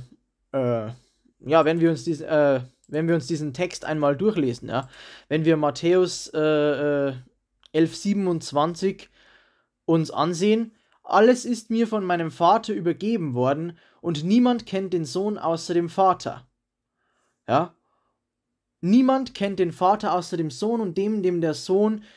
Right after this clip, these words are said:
ihn offenbaren will.“ Ja? Genauso wie in Lukas zehn, einundzwanzig bis zweiundzwanzig,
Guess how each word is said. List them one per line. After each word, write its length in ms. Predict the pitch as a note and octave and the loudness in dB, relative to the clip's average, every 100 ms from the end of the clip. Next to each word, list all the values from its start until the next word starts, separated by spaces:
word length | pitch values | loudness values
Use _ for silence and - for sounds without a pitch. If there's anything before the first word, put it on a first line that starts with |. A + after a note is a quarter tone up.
| _ | _
ihn 340 | F#3+ F#3 F#3 E3 - | -4 -2 -2 -6 -6
offenbaren 1120 | D#3+ D3+ - F3+ E3 _ _ F3+ F#3 F3 C3 A#2+ | -2 -2 -2 -6 -8 _ _ 2 4 4 0 -6
will.“ 280 | C3 B2 - _ _ _ _ _ | -2 -2 -2 _ _ _ _ _
Ja? 260 | A#2 C#3 D#3+ _ _ _ _ _ _ _ _ _ _ _ _ _ | -2 -2 -2 _ _ _ _ _ _ _ _ _ _ _ _ _
Genauso 480 | D3 C#3+ E3+ - D#3+ | 2 4 2 2 0
wie 80 | |
in 100 | E3+ | 2
Lukas 560 | E3+ F3+ F#3+ G3+ G3+ - | 0 -2 2 2 2 -4
zehn, 300 | - F#3+ F#3+ | -4 -2 -2
einundzwanzig 840 | E3+ E3 E3 - D#3 D3 D3+ C3+ - | -2 -2 -2 -4 -4 -4 -6 -14 -8
bis 220 | D3 - | -8 -6
zweiundzwanzig, 1040 | F3+ G#3+ G3+ D3+ C3 A2+ B2 E3 F3+ - | 2 4 4 0 -4 -4 -2 -4 -4 -12